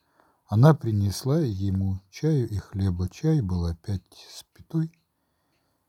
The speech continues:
и опять в её собственном чайнике. «Эк, ведь спит!» вскричала она с негодованием.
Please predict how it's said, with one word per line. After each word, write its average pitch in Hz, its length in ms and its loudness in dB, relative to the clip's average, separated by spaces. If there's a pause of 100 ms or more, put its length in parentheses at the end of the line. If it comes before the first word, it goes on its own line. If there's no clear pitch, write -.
(180)
и 107 100 2
опять 123 480 4
в 104 60 -2
её 104 400 4
собственном 101 920 -4
чайнике. 85 720 -6 (1600)
«Эк, 190 340 4
ведь 123 440 0 (120)
спит!» - 460 -8 (340)
вскричала 107 760 -4
она 98 180 0
с - 160 -10
негодованием. 87 880 -2